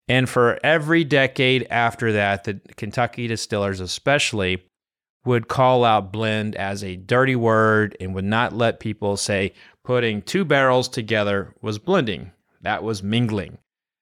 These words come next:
And so that's where those words come from, is because people were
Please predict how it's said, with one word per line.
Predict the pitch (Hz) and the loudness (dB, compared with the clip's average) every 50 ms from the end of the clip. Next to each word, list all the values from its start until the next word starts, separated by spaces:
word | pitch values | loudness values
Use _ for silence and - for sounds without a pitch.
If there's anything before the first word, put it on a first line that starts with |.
| _ _ | _ _
And | - 113 117 - | -6 -6 -2 0
so | - 120 117 | 0 2 2
that's | 117 139 175 196 - - | 2 2 0 0 0 2
where | 151 131 131 | 4 4 4
those | 123 135 147 160 135 113 | 4 4 4 2 2 2
words | 107 107 101 95 - - | 0 0 0 0 -2 -4
come | - 98 95 | -4 -4 -6
from, | 90 - 92 92 95 101 104 - | -4 -4 -2 -2 -2 -2 -2 -2
is | 123 127 127 | -4 -4 -2
because | - 160 156 - 151 143 135 | -4 -4 0 2 2 2 0
people | - - - 160 147 - 147 147 135 | 0 -2 -2 -2 0 0 0 0 0
were | 131 131 127 123 117 | 2 2 2 2 0